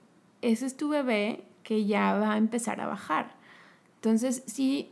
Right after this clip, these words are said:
sí en esa mujer noté como un poco de, eh, desconcierto de que, a ver,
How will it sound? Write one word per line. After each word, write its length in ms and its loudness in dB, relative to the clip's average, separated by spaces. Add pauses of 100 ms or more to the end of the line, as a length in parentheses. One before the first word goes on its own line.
sí 220 -2
en 120 2
esa 160 0
mujer 400 -2 (320)
noté 420 4
como 200 0
un 140 2
poco 240 -2
de, 500 -2 (480)
eh, 200 -6
desconcierto 960 2
de 160 0
que, 100 -6
a 80 2
ver, 260 0